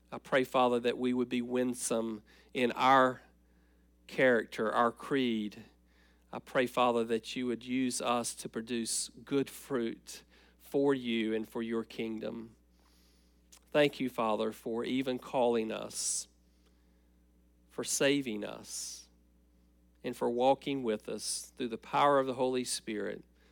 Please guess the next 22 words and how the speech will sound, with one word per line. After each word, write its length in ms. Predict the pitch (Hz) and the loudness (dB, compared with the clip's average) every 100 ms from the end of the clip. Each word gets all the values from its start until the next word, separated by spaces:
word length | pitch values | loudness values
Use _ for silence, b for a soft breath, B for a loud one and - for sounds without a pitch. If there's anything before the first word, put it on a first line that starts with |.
| b _ | b _
to 100 | 120 | -4
lead 340 | 113 131 127 | 2 2 2
and 140 | 127 120 | 0 -2
guide 320 | 113 110 110 | -2 -2 -2
us 200 | 107 - | -6 -6
in 120 | 104 | -8
all 300 | - 135 147 | 0 2 2
things. 680 | - 107 95 85 - - - _ b b b b b b - | -2 -6 -6 -12 -14 -16 -16 _ b b b b b b -16
And 100 | - | -4
Father, 300 | 117 113 107 | 0 0 -2
for 160 | - | -6
these 300 | 107 117 113 | -6 -4 -4
things 440 | - 123 113 101 - | -4 -4 -2 -4 -10
we 100 | 110 | -10
give 200 | 107 101 | -8 -10
you 100 | 151 | -12
praise. 760 | - 117 104 101 104 - - - b b b b b b b _ | -6 -4 -4 -6 -10 -14 -14 -20 b b b b b b b _
We 120 | 131 | -2
worship 500 | 123 135 135 135 - | 2 0 0 -6 -8
you 80 | 143 | -4
today, 320 | 135 123 107 | 0 2 2
Father, 400 | - 101 101 - | -2 -10 -12 -16